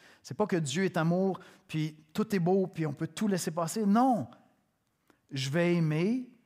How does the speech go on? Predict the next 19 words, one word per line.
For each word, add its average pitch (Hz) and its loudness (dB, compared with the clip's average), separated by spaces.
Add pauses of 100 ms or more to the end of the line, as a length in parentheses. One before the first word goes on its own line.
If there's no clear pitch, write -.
en 151 0
me 151 2
réjouissant 170 -2
de 180 -2
la 175 4
vérité. 180 -2
Dans 160 0
telle 220 0
situation, 180 0 (240)
c'est - -6
ça 240 0
la 180 0
vérité. 113 -10 (920)
Et 139 -4
je 135 -4
vais 185 2
aimer 220 4
la 226 2
personne. 131 -4